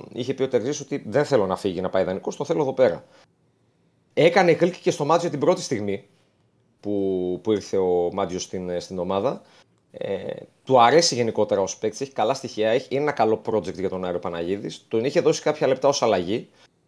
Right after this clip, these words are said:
πριν λίγες αγωνιστικές και έχει μέσα του αποφασίσει ότι το παιδί αυτό θα το στηρίξει και θα του δώσει ευκαιρίες. Και μάλιστα προχθές τον βάζει στο εξήντα, ενέχοντας τον Κάρσον στον πάγκο και με το μάτς να καίει.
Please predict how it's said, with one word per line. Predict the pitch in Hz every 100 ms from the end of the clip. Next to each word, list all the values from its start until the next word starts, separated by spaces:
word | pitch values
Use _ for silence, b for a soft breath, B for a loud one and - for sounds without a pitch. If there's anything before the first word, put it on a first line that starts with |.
| _
πριν | - 120
λίγες | 127 131
αγωνιστικές | 120 113 - 151 -
και | 151 147 - _ _ _ _
έχει | 147 190 -
μέσα | 143 160 165 160
του | 143 120
αποφασίσει | 120 - 110 143
ότι | 165 156 - - _
το | 143
παιδί | 131 143
αυτό | 147
θα | 160
το | 156
στηρίξει | - 143 160
και | 156
θα |
του | 127
δώσει | 131 147
ευκαιρίες. | - 98 82 73 - _ _ _ _ _ _ _
Και | -
μάλιστα | 104 123 151 160
προχθές | 135 127 127 131
τον | - 113
βάζει | 123 147
στο | -
εξήντα, | 127 - 123 110 95 95 - _ _ _ _ _ _ -
ενέχοντας | 104 135 156 151
τον | 151 123
Κάρσον | - 131 254 123
στον | - 90
πάγκο | 95 95 110
και | - 139 123
με | - 113
το | 113
μάτς | 123 151
να | 156
καίει. | - 165 78